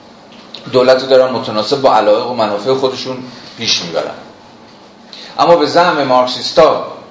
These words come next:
اون گروه های ذی‌نفوذ در واقع خود بورژوازیه، همون طبقه مسلط، همون سرمایه داران، همون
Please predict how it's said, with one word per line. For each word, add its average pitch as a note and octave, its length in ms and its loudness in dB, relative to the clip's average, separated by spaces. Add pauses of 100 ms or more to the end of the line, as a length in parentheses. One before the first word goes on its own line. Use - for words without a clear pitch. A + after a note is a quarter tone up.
(1040)
اون C#3+ 180 0
گروه C3+ 500 -2
های B2+ 280 2
ذی‌نفوذ B2+ 500 -2
در B2+ 140 2
واقع A#2+ 160 0
خود E3 180 0
بورژوازیه، C#3+ 880 2
همون C3+ 140 -2
طبقه A#2+ 280 2
مسلط، C3 540 0
همون C3 180 2
سرمایه A2 440 0
داران، A#2 340 2
همون A#2 300 -6